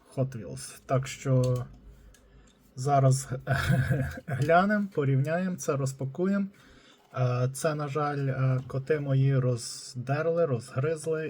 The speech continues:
і, ну, що зробиш, таке буває. Е, так, значить, давайте глянемо, що тут у нас є. Це є Racing Champions з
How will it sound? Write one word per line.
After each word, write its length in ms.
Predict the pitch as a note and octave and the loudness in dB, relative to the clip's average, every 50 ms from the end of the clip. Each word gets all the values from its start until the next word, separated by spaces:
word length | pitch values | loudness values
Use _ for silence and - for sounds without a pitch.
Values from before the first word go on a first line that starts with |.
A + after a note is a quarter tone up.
| C#3 - | -8 -10
і, 680 | C3 A#2+ A#2+ A#2+ A#2+ A#2+ A#2+ A#2+ A#2+ A#2+ A#2+ A#2+ A#2+ A#2+ A#2 - - - | -10 -10 -8 -8 -8 -6 -8 -8 -10 -12 -16 -16 -16 -16 -16 -18 -18 -14
ну, 200 | C#3+ D#3+ F3+ F3+ | -12 -12 -12 -12
що 200 | - - - C3 | -12 -6 -6 -6
зробиш, 520 | C3 - B2+ - D#3+ - B3+ F#3+ - - - | -4 -4 -6 -6 -6 -6 -6 -10 -10 -12 -10
таке 400 | - A2+ - - - A2+ A#2 B2 - - | -10 -10 -8 -8 -8 -8 -8 -10 -8 -6
буває. 640 | C#3 C3 C3+ B2+ A2+ G#2+ G#2 G#2 G#2+ A#2+ D3+ F#3+ - - - - _ - - - - - - - - - - - - - - | -4 -2 -2 -2 -2 -2 -6 -6 -6 -8 -8 -8 -10 -14 -20 -20 _ -20 -20 -20 -20 -20 -20 -20 -20 -20 -20 -20 -20 -20 -16
Е, 40 | - - A#2 A#2+ B2 B2 A#2+ B2 B2 B2 B2 A#2+ A#2+ - - - | -10 -6 -6 -4 -4 -4 -4 -4 -4 -4 -6 -6 -10 -12 -12 -6
так, 280 | - C#3+ A#2+ G#2 - - | -2 0 0 0 -2 -4
значить, 600 | B2+ C#3+ D3 D3+ C#3 - E3 C#3+ C3+ - - - - | -6 -4 -4 -4 -4 -4 -4 -4 -4 -8 -12 -14 -14
давайте 680 | - - C3 C3+ C3 C#3 D3+ E3 F3+ F#3 - F#3+ F3 | -14 -6 -2 0 0 2 2 2 0 0 -2 -4 -4
глянемо, 680 | C#3+ C3 D3 C#3+ C#3 C3+ C3 B2+ C3 C3+ F3 G3 G3+ - - _ _ _ - - | -4 -4 -4 -2 2 2 2 2 2 0 -2 -6 -8 -12 -16 _ _ _ -20 -20
що 340 | - - - - - C#3+ | -20 -20 -12 -8 -8 -6
тут 240 | C#3 C#3 C#3+ C3+ C3+ | -4 -4 -4 -4 0
у 20 | C3 | 0
нас 220 | C3 B2+ C3 - | 0 0 0 -2
є. 140 | B2 G#2+ G2+ | -2 -4 -4
Це 300 | - - - C#3+ D3+ E3 | -6 -6 -4 -2 -2 -2
є 400 | D#3 D3+ D3+ D3 D3 C#3+ C#3 C3+ C3+ - - _ _ _ - | 0 0 -2 -2 -2 -2 -4 -6 -6 -8 -12 _ _ _ -6
Racing 540 | C3+ C#3 D#3 D3+ - - E3+ D3 C3 - | -2 -2 0 0 -2 -2 -4 -4 -4 -2
Champions 460 | D#3 C#3+ C#3 C3+ C#3+ C#3+ C#3 C#3 C#3+ C3+ | -2 -2 -2 -2 -2 -2 -2 -2 -2 -4
з 760 | C3 - - - B2 A#2+ - - B2 B2+ C3+ C#3 C3+ C#3 | -6 -8 -8 -10 -10 -12 -10 -6 -2 0 2 2 2 2